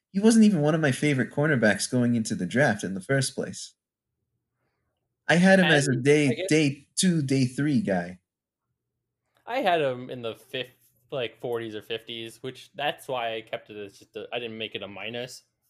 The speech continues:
Speaker 2: I think the difference isn't terrible, and if a team liked him, but there were a lot of cornerbacks that were around that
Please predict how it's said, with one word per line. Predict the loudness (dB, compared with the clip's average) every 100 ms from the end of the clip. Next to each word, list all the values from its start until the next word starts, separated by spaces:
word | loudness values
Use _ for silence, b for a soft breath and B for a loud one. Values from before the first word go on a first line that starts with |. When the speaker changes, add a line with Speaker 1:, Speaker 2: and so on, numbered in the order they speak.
| -10
Speaker 2:
I | -8
think | -8 -12 _ -20 -20
the | -8 -6
difference | -4 -6 -8 -10
isn't | -12 -12 -14 -12
terrible, | -8 -8 -8 -8 -10 -14 _ _ _
and | -10
if | -10 -10
a | -16
team | -10 -6
liked | -4 -4
him, | -4
but | -4
there | -4
were | -2 -2
a | -2
lot | -2 -4
of | -6
cornerbacks | -8 -6 -6 -6 -6 -10 _ _ _ _ _ -4
that | -2 -2
were | -6 -4
around | -4 -4 -6 -8
that | -8